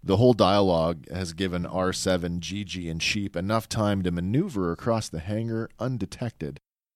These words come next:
and before Jesse can order his clones to fire on Rex and Ahsoka, the droids spring their own trap consisting of dropping the service elevators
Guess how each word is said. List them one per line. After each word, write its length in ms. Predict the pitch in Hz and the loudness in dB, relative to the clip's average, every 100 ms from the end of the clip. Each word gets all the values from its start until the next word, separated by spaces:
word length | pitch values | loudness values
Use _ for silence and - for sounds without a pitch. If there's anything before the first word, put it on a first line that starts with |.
| _ - | _ -12
and 100 | 82 | -8
before 300 | 85 - 98 | -8 -6 -6
Jesse 400 | 98 123 151 139 | -2 -2 -2 -2
can 180 | - 98 | -2 -2
order 260 | 107 110 110 | 0 0 0
his 240 | 92 92 - | -2 -4 -6
clones 540 | - 117 120 85 82 | -2 2 2 0 -2
to 80 | - | -8
fire 460 | - 95 127 117 | -8 -4 0 0
on 140 | 95 90 | 0 0
Rex 260 | 95 - | -2 -4
and 80 | 92 | -6
Ahsoka, 680 | 76 - 135 180 87 71 76 _ _ _ _ _ _ _ _ - | -4 -2 0 0 0 -4 -6 _ _ _ _ _ _ _ _ -12
the 80 | |
droids 380 | - 135 185 127 | -2 2 2 0
spring 380 | - - 107 120 | -2 0 0 0
their 180 | 131 110 | 0 0
own 140 | - | 0
trap 360 | - 90 90 - | -2 0 -2 -2
consisting 600 | 113 110 92 87 104 113 | -6 -4 -4 -4 -4 -4
of 80 | 98 | -4
dropping 400 | 82 82 92 101 | -2 -2 -2 -2
the 80 | 113 | 0
service 420 | - 170 147 - | 2 4 4 4
elevators 720 | 110 107 95 95 98 98 - | 4 4 4 4 4 2 -4